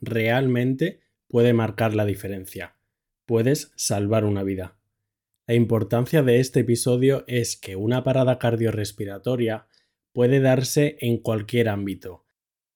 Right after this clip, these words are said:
más allá de simplemente en un entorno hospitalario.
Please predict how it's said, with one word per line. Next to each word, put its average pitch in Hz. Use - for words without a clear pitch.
más 120
allá 123
de 110
simplemente 127
en 113
un 120
entorno 127
hospitalario. 98